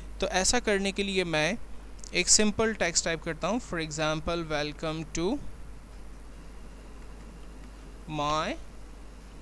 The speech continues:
first web page।" चलें जी, फर्स्ट page ही कर देते हैं। अच्छा, file में जाते हैं, save करते हैं। अपने notepad को हम close नहीं कर रहे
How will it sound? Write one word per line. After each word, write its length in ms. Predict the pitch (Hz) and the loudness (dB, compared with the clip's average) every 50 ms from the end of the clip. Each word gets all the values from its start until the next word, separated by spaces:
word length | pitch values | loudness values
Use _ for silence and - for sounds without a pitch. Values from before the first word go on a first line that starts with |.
| - - - - - - - - - - - | -12 -12 -12 -12 -12 -12 -12 -12 -10 -6 -4
first 560 | 170 156 151 156 156 160 170 165 - - - - - - - - - - - - - - 165 160 | -2 0 0 0 0 0 0 -2 -2 -4 -6 -8 -10 -12 -12 -12 -12 -12 -12 -12 -12 -10 -6 -2
web 140 | 156 160 165 - - 208 | -2 -2 -2 -2 0 0
page।" 360 | 196 160 - - - - - - - - - - - - - - - - - - - - - - - - - - - - - - - - - - - - - - - - - | 0 0 0 -2 -4 -4 -4 -6 -8 -10 -12 -12 -12 -12 -12 -12 -12 -12 -12 -12 -12 -12 -12 -12 -12 -14 -14 -14 -14 -14 -14 -14 -14 -14 -14 -14 -14 -14 -14 -12 -12 -12 -10
चलें 340 | - - 113 117 117 107 107 | -8 -8 -6 -8 -8 -8 -10
जी, 80 | 107 | -10
फर्स्ट 480 | 110 - - - - 143 139 139 - - | -10 -10 -10 -8 -6 -4 -2 -2 -2 -2
page 180 | - 156 151 156 | -2 -2 -2 -2
ही 60 | 170 | -2
कर 140 | - 180 175 | -2 -2 -2
देते 240 | 170 180 - - | -2 -2 -2 0
हैं। 100 | 202 208 - - - - - - - - - - - - | 0 0 -2 -6 -10 -10 -10 -10 -10 -10 -10 -10 -8 -6
अच्छा, 200 | - 151 - 156 | -4 -2 -2 -2
file 520 | 151 - - - 170 165 165 170 175 185 190 | -2 -4 -2 2 4 4 6 4 4 0 0
में 100 | 196 196 | 0 2
जाते 280 | 180 196 185 180 - 202 | 2 4 2 2 2 -2
हैं, 460 | 196 190 202 202 208 208 202 - - | -2 0 0 0 0 -2 -2 -4 -4
save 360 | - - - - 185 180 165 - - | 0 2 4 6 6 6 6 4 0
करते 240 | 147 135 - - - | -2 -2 -2 -4 -6
हैं। 240 | 131 143 139 147 | -6 -4 -6 -4
अपने 300 | - 170 175 170 180 190 | -2 -2 -2 0 0 0
notepad 520 | 185 185 185 190 190 - - 196 190 190 185 | 0 2 2 2 2 2 2 4 4 2 2
को 100 | 196 196 | 2 2
हम 180 | 185 190 190 | 2 2 0
close 340 | 180 - 185 185 196 214 - | 0 4 6 6 6 6 6
नहीं 140 | 233 226 220 | 4 4 4
कर 140 | 208 190 156 | 4 4 4
रहे 180 | 160 170 208 | 4 4 2